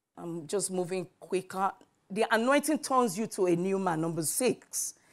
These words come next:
it turns you to a new man or a new woman. The verse six that we read. "And when the Spirit of the Lord come powerfully upon you, you will prophesy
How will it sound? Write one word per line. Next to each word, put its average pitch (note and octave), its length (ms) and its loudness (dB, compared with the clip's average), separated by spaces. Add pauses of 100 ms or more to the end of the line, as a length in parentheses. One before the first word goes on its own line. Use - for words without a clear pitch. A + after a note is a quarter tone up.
(280)
it - 200 -4
turns B3 420 0
you G#3+ 340 -2
to F#3+ 140 0
a F3 100 4
new G3+ 220 0
man G3 240 0
or E3 220 -2
a - 20 -6
new F3 220 -2
woman. E3 400 -4
The D#3+ 100 -4
verse E3 280 0
six - 260 -4
that E3+ 180 0
we E3 100 0
read. D#3 560 0 (680)
"And F#3 180 0
when A#3+ 220 6
the G3+ 100 4
Spirit - 480 -2
of E3+ 140 -2
the F3 80 2
Lord F#3 340 2 (200)
come A3+ 380 2
powerfully A3+ 580 4
upon G#3 460 0
you, A3 280 -4 (420)
you G3 140 0
will F3 160 4
prophesy A3+ 640 2